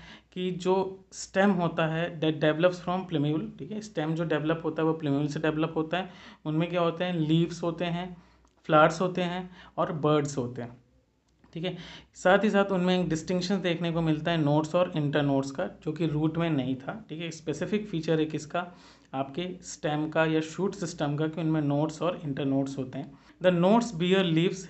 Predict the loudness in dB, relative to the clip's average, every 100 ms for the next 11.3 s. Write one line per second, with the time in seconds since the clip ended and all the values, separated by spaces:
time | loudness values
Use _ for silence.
0 | -4 -2 0 -2 0 0 0 0 -2 -2
1 | -8 -8 -2 0 0 0 2 4 4 2
2 | 2 -2 -2 -2 -2 0 2 2 0 -4
3 | -2 -2 -2 -2 -4 -2 0 -2 -2 -4
4 | -2 -2 -2 0 0 0 -8 -10 -10 -4
5 | -2 0 0 0 -8 -8 -2 0 0 -2
6 | -4 -2 0 0 2 0 0 -2 -6 -8
7 | -10 -12 -20 -20 0 4 6 6 4 2
8 | 2 2 2 0 0 2 0 -4 -4 -4
9 | -4 -6 -14 _ _ _ _ _ -4 -2
10 | -4 -6 -2 2 4 2 0 -4 -4 0
11 | 0 -2 -10